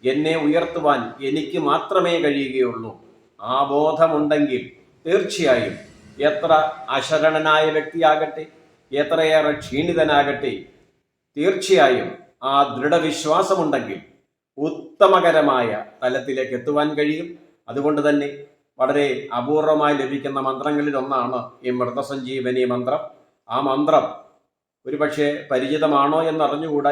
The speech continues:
എങ്കിലും ചിലർക്കെങ്കിലും പരിചിതമായിരിക്കും. എങ്കിലും ഇത്തരത്തിലുള്ള സന്ദർഭങ്ങളിലൂടെ ആയിരിക്കും ഇത്തരത്തിലുള്ള മന്ത്രങ്ങളെയെല്ലാം നമ്മൾ പരിചയപ്പെടുന്നത്.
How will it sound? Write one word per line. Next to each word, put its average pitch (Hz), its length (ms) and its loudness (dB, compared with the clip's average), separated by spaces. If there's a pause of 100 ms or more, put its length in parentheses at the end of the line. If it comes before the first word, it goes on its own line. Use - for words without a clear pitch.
(100)
എങ്കിലും 139 320 -4
ചിലർക്കെങ്കിലും 147 580 -4
പരിചിതമായിരിക്കും. 139 880 -2 (460)
എങ്കിലും 151 300 -2
ഇത്തരത്തിലുള്ള 170 560 -2
സന്ദർഭങ്ങളിലൂടെ 160 680 -2 (100)
ആയിരിക്കും 147 440 0
ഇത്തരത്തിലുള്ള 139 520 -6
മന്ത്രങ്ങളെയെല്ലാം 135 720 -2
നമ്മൾ 123 240 -6
പരിചയപ്പെടുന്നത്. 131 720 -6